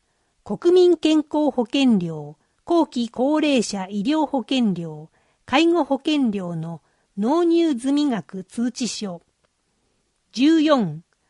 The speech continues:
固定資産税、償却資産の申告は一月五日月曜から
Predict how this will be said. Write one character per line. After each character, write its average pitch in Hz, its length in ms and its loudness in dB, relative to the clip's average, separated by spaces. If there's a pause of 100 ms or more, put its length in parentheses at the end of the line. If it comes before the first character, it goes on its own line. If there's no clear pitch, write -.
(360)
固 226 160 -6
定 349 260 4
資 330 140 0
産 269 320 2
税、 160 500 -6
償 330 300 -4
却 285 260 -4
資 - 180 -10
産 160 360 -12 (160)
の 247 240 0
申 294 280 -4
告 269 320 -6
は 226 220 -2 (380)
一 330 260 -2
月 311 300 -2
五 247 260 -8
日 247 160 -4
月 220 300 -4
曜 302 240 -2
か 175 160 -12
ら 156 240 -14